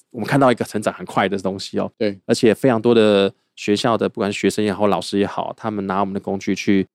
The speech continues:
Speaker 1: 啊，完成商业的竞赛，然后完成商业的一些 solution，
Speaker 2: 嗯。
Speaker 1: 拿，拿到冠军，拿到亚军。然后我们可以看到说，诶，这样A I的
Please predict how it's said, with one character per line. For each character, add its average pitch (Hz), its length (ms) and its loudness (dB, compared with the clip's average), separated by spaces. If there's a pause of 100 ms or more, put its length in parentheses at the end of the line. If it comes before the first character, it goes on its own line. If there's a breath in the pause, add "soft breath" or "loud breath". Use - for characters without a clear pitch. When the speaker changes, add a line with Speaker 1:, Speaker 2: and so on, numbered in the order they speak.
(120)
Speaker 1:
啊， 104 120 -4
完 98 160 2
成 101 160 2
商 107 240 0
业 107 140 6
的 95 240 0
竞 92 200 0
赛， 90 420 -2
然 95 100 -12
后 101 300 2
完 98 180 -2
成 98 200 -4
商 104 220 -2
业 104 80 2
的 101 80 2
一 98 40 0
些 104 80 0
solution， 98 480 0 (200)
Speaker 2:
嗯。 110 220 -10
Speaker 1:
拿， 98 80 -6 (140)
拿 101 120 -4
到 113 100 4
冠 110 220 4
军， 101 160 -4
拿 95 140 -2
到 101 120 2
亚 95 180 -2
军。 101 180 -6 (420 soft breath)
然 107 80 -4
后 - 20 0
我 131 40 0
们 120 60 -2
可 151 80 2
以 139 40 4
看 139 100 2
到 131 120 4
说， 127 140 4
诶， 156 280 6
这 147 140 -2
样 131 80 -4
A 131 140 4
I 127 100 2
的 104 320 4